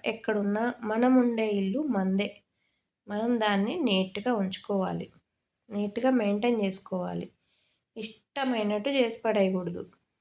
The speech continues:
ఎవరిదైనా రూపాయి రూపాయే, ఎవరిదైనా ఏ వస్తువైనా, అది ఇల్లైనా, రెంట్‌కి ఇచ్చిన ఇల్లైనా, రెంట్‌కి తీసుకున్న ఇల్లైనా, మనం ఉండేది మనమే,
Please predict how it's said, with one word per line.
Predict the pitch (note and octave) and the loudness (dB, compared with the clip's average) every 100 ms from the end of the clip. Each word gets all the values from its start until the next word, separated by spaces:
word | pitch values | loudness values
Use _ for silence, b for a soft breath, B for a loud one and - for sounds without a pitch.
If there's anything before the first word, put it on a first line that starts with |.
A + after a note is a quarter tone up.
| - | -6
ఎవరిదైనా | G3+ G3 G#3+ A#3+ A#3+ G#3 G3 G#3+ E4+ A#4 b b b b _ | -4 -2 2 2 4 0 0 0 0 -2 b b b b _
రూపాయి | G#3+ G3+ G3+ A3+ A#3+ | 0 0 2 2 2
రూపాయే, | G#3 G3+ F#3+ F#3+ B3+ C#4 A3 | 0 -2 0 2 2 0 0
ఎవరిదైనా | G#3 G3+ A#3+ C4+ B3 G#3 G3+ D4+ A#4 - _ _ _ _ | -2 0 2 2 2 -2 -2 -2 -2 -8 _ _ _ _
ఏ | G#3 G#3 G#3 | -4 0 0
వస్తువైనా, | G3+ G3 - A#3+ A3 G3+ B3 | 0 -2 -2 -2 0 -2 -2
అది | C4 G3 F#3 | -2 -2 -2
ఇల్లైనా, | F#3+ G3 A#3 B3 G#3+ G3 G#3 A3 | 0 0 2 2 2 -2 -2 -4
రెంట్‌కి | G3 F#3+ F#3+ A3+ | -2 -2 -2 -2
ఇచ్చిన | A#3 A3+ - G#3+ | -4 -4 -10 -8
ఇల్లైనా, | G3 F#3+ F#3 F#3 G3 | -8 -6 -4 -4 -4
రెంట్‌కి | G3 F#3+ F#3+ G#3+ | -2 -4 -4 -6
తీసుకున్న | G#3+ A3+ - - A#3+ A3 | -6 -8 -8 -4 -2 -2
ఇల్లైనా, | F#3+ F3+ F3+ F3+ F#3 A3 - _ _ _ _ _ F#3+ | -2 -4 -8 -8 -10 -10 -16 _ _ _ _ _ -6
మనం | F#3 G#3+ | -2 0
ఉండేది | A3 A#3 C4+ D#4+ | 0 4 4 6
మనమే, | D4 A3 G#3+ A3+ A3+ | 4 2 0 0 0